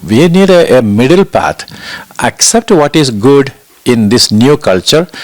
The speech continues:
without, uh, forgetting our own culture. അപ്പൊ രണ്ടും കൂടി ഒന്ന് മിക്സ് ചെയ്ത് പോകാൻ മാത്രമേ നമുക്ക് ശരിയായിട്ടുള്ള ഒരു അഭിവൃദ്ധിയും നല്ലൊരു ഹാർമണിയും, കുടുംബങ്ങളിൽ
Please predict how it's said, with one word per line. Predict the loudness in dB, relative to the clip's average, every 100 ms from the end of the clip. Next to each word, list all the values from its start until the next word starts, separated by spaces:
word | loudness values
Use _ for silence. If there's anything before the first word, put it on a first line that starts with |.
| -20 -20 -8 -2
without, | 0 0 0 2 0 0
uh, | 0
forgetting | 0 -2 -2 0 0 0 -2
our | -4 -2 0 2
own | 0
culture. | 0 -4 -2 -2 -4 -4
അപ്പൊ | -2 0
രണ്ടും | 0 0 2
കൂടി | 2
ഒന്ന് | 2 2
മിക്സ് | 0 0 0
ചെയ്ത് | 2 2
പോകാൻ | 2 2 2 2
മാത്രമേ | 0 -2 -2 0 0 2
നമുക്ക് | 2 0 0
ശരിയായിട്ടുള്ള | -2 0 2 2 0 0 0
ഒരു | 0
അഭിവൃദ്ധിയും | 0 -2 -2 -2 0 0 0 -4 -8 -10 -6
നല്ലൊരു | -2 2 2 0
ഹാർമണിയും, | 0 -2 0 0 0 0 0 -2 -6 -14 -6
കുടുംബങ്ങളിൽ | -2 2 2 0